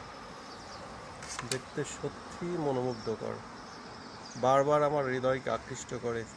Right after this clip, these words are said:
উড়ে যেতে, ছুটে যেতে ওই পাহাড়ের পানে, মেঘটাকে একটুখানি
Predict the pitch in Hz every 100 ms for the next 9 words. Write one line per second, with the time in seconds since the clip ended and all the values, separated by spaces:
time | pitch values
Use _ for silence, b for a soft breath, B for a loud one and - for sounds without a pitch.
0 | - - - - - - - - - -
1 | - 131 127 120 120 123 117 117 - 131
2 | 127 120 127 120 123 127 127 117 123 123
3 | 120 120 113 113 117 - - - 117 123
4 | - 120 131 - 135 - 127